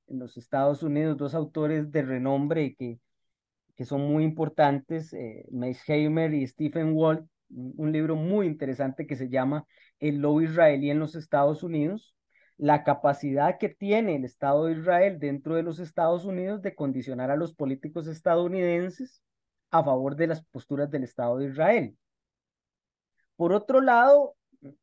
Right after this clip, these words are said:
si vos te das cuenta, Israel tiene relaciones muy cercanas con,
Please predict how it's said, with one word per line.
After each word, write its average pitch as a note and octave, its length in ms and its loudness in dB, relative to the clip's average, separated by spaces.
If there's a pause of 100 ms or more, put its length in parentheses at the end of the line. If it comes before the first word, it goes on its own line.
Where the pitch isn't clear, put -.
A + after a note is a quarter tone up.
(120)
si - 200 -8
vos D#3+ 280 -4
te A3 80 0
das A#3 280 -2
cuenta, A#3+ 540 -2
Israel D3+ 640 0
tiene A3 300 -2
relaciones C#3+ 560 -4
muy G3+ 200 -2
cercanas A3 760 0 (720)
con, A#3+ 540 2